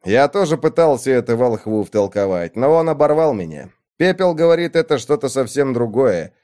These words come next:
Поэтому и попросил Милован Ярополка подмогу тебе послать. Говорит, там встретится такое, что десяткам и лезть не стоит. Только, мол, людей погубим. Нам в том походе сила нужна великая, не менее полусотни.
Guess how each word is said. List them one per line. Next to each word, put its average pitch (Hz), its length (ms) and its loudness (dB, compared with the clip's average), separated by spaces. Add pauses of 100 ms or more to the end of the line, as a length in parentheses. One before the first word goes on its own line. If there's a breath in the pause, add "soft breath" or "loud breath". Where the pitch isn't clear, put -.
(320)
Поэтому 127 460 2
и 151 60 2
попросил 151 540 0
Милован 160 420 2
Ярополка 127 600 0
подмогу 107 420 0
тебе 80 220 -10
послать. 76 520 -10 (400)
Говорит, 226 520 0
там 196 220 0
встретится 170 520 -2
такое, 160 460 2
что 151 200 -4
десяткам 151 580 0
и 151 60 2
лезть 160 220 -2
не 117 120 -2
стоит. 76 520 -10 (120)
Только, 143 340 0
мол, 151 240 0
людей 143 300 0
погубим. 82 640 -4 (260)
Нам 131 300 0
в 120 80 -6
том 160 220 2
походе 156 460 2
сила 156 320 0
нужна 135 320 0
великая, 107 600 -2
не 113 140 -2
менее 135 340 0
полусотни. 120 840 -4